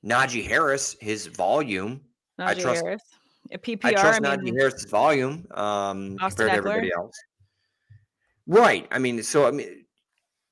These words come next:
Speaker 1: Eckler, I mean, I, I think this is top four. I
Speaker 2: Yeah,
Speaker 1: mean
Speaker 2: I, I,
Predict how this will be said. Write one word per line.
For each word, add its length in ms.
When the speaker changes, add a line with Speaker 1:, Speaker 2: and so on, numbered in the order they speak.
Speaker 1:
Eckler, 380
I 60
mean, 180
I, 220
I 220
think 180
this 180
is 100
top 280
four. 480
I 40
Speaker 2:
Yeah, 220
Speaker 1:
mean 80
Speaker 2:
I, 240
I, 60